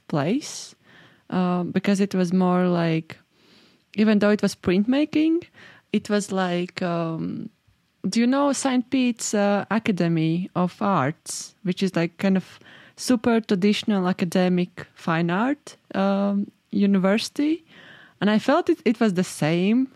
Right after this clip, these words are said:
in, in, uh, Latvian Academy of Arts. And I felt I'm not in the right place because I wanted to do more illustration. And that was, like, more,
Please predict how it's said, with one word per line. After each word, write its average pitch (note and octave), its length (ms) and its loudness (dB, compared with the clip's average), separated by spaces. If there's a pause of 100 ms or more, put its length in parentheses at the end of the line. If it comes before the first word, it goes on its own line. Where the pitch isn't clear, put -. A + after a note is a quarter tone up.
(160)
in, G3 200 0
in, F#3 260 2
uh, E3+ 240 0
Latvian B3 460 0
Academy C#4+ 440 -2
of D4 120 -8
Arts. D4+ 420 -4 (540)
And G#3+ 120 4
I A3 60 6
felt B3+ 300 2
I'm A3 180 4
not F#3+ 180 2
in G3 120 2
the F#3 100 0
right F#3 240 0
place F#3 320 -2
because G#3 300 -4
I F3+ 280 0
wanted F#3+ 300 2
to F#3+ 80 2
do F#3 180 2
more F3+ 280 4
illustration. G#3+ 960 -2 (480)
And F3+ 180 2
that G3+ 200 0
was, A3 140 2
like, F#3 300 0
more, F3 580 2